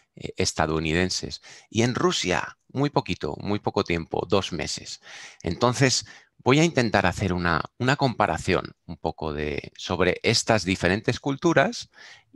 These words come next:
y, y también relacionarlo con la enseñanza del español. ¿En qué se parecen o en qué son diferentes los estudiantes japoneses o, o hispanos, ¿no? Eh, bienvenidos a todos.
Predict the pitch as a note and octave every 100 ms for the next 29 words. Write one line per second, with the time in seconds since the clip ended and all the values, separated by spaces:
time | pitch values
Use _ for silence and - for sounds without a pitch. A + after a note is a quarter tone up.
0 | - G2+ F#2+ E2+ D2 _ _ _ G#2 -
1 | G2 G2 A2+ B2 C3+ - _ - _ -
2 | F#2+ G2+ F#2 F2+ - F2+ E2+ G#2 B2+ A2+
3 | A#2 F3+ C#4 _ _ - A#2 B2+ A#2+ G2+
4 | F2+ E2+ F2 E2+ - E2+ D#2+ D#2 - C#2+
5 | C2+ - - - _ F#2 F#2 B2+ - A#2
6 | F#2+ F#2 G#2+ - E2+ - - - _ -
7 | F2+ E2+ - - _ - F2+ - A#2+ C#3+
8 | G#2+ F#2+ - E2 E2+ D#2+ D#2 C#2+ D#2+ D#2
9 | - E2+ E2 F2 F2 E2 - D#2+ - D2
10 | D#2 - - - - - E2+ D#2+ - _
11 | G1+ G1+ - - - - - - - -
12 | - - - - - F#2 F2 E2 G2 F#2
13 | F#2+ A2+ A#2+ G#2 B2+ C#3+ F3 F#3